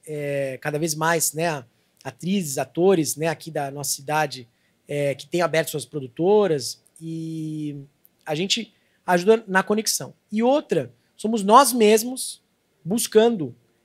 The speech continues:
essas, é, essas conexões, né? Então, fazemos aí diversas, é, reuniões, né? O, muitas, né? Pensando no cash rebates, pensando em tudo isso que eu disse pra vocês, né? Como é que a gente promove o Rio de Janeiro como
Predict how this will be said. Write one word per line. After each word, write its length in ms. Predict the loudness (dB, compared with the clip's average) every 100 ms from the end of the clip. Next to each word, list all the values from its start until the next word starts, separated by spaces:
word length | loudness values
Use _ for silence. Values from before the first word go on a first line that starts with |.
| -2
essas, 580 | 0 2 2 0 -4 _
é, 720 | -6 -2 0 0 -2 -6 -12 -12
essas 240 | -6 -6
conexões, 640 | -2 -4 -4 -8 -10 -14 -8
né? 140 | -6
Então, 340 | -4 -2 -4 -4 _ _ _
fazemos 640 | 2 2 4 6 6 6 4
aí 120 | 2
diversas, 720 | 0 0 0 0 -4 -6 _ _ -8
é, 300 | -4 -2 -2
reuniões, 760 | -2 0 0 0 -2 -10 -14 -8
né? 160 | -4
O, 260 | -2 -4 -10 -16 -16 -16
muitas, 640 | -12 0 2 2 -2 -8 -2
né? 720 | 2 4 4 0 -6 -10 -16 -20 _ _ _
Pensando 460 | -2 0 2 2 0
no 180 | -2 0
cash 260 | 2 0
rebates, 720 | -2 -2 2 4 2 -2 -8 _ _
pensando 640 | -2 0 4 4 2 -2 -6 _ _
em 80 | -10
tudo 200 | -6 -6
isso 100 | 2
que 60 | 2
eu 60 |
disse 160 | 2 0
pra 100 | 0
vocês, 400 | 0 0 0 0
né? 80 | 0
Como 160 | 2
é 60 | 0
que 100 | 0
a 20 |
gente 160 | -4 0
promove 560 | 0 4 4 4 2
o 40 | -2
Rio 80 |
de 60 | -2
Janeiro 360 | -2 0 -2 -2
como 360 | -2 -2 -4